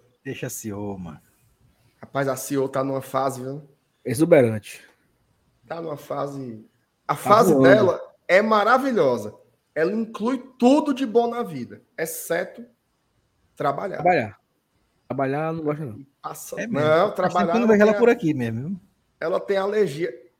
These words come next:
Speaker 2: O povo perguntou se ela tava em outro canal.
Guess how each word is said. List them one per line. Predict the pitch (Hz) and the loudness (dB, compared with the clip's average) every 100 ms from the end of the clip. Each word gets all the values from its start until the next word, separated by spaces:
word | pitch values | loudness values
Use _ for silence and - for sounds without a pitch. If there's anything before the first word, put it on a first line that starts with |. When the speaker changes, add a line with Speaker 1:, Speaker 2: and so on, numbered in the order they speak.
| _ _ _ _ | _ _ _ _
Speaker 2:
O | 214 240 | -8 -8
povo | - - 226 240 - | -8 4 6 6 4
perguntou | 208 190 175 208 | 2 2 -2 -4
se | 208 | -2
ela | 190 | -4
tava | 185 190 190 | -2 -4 -4
em | 196 | -6
outro | 202 | -8
canal. | - 196 120 123 120 - _ | -10 -8 -8 -6 -8 -10 _